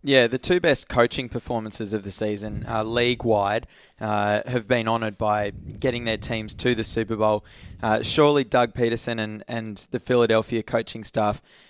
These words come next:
uh, can't fall into the same trap that we see time and time again when teams line up against this New England side. They get themselves out to big leads, and we saw it against Jacksonville just yesterday, uh, then just playing not to lose in the second half rather than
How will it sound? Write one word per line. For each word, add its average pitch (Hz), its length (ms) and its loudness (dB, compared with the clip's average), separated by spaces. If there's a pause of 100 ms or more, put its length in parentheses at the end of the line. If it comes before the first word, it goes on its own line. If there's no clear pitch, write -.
(180)
uh, 107 320 0
can't 139 420 2
fall 113 640 2
into 120 320 -8
the 110 100 0
same 113 320 -2
trap 110 360 -4
that - 160 -2 (320)
we 117 100 0
see 117 200 2
time 117 320 2
and 110 100 -6
time 113 220 0
again 107 360 -2
when 107 220 -4
teams 110 360 -6
line 110 220 0
up 123 140 -2
against 113 300 -4
this 113 200 -6
New 104 160 -2
England 104 300 -6
side. 113 400 4 (320)
They 117 120 2
get 131 140 6
themselves 120 420 2
out 107 200 2
to - 80 -10
big 104 240 -6
leads, 113 320 2
and 113 80 -4
we 110 80 -6
saw 127 160 2
it 117 100 8
against 107 260 -4
Jacksonville 107 600 0
just 107 240 -6
yesterday, 110 580 -2 (380)
uh, 107 280 2
then 143 220 2
just 160 180 0
playing 127 280 2
not 120 140 -2
to - 100 -4
lose 110 380 2
in 110 80 -8
the 110 60 -6
second 110 340 -2
half 104 320 -2
rather 120 340 4
than 110 260 -4